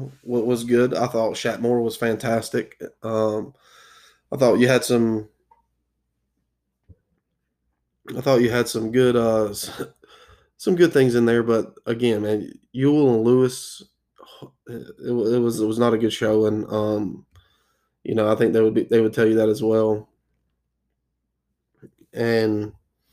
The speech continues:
you know, I don't, uh, it's gonna be interesting when we play Mexico and Canada. I mean, I know Canada's without Alphonso Davies now, but Canada is,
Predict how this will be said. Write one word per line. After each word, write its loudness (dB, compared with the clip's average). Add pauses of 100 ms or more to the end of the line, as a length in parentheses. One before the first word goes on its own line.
(640)
you -8
know, 2
I 2
don't, 6
uh, 0 (1900)
it's -10
gonna 4
be 4
interesting -2 (120)
when -4
we 2
play 0
Mexico 2
and 0
Canada. -2
I -10
mean, -4
I -4
know 2
Canada's 0
without -2
Alphonso -4
Davies -2
now, -4
but -4
Canada -2
is, -4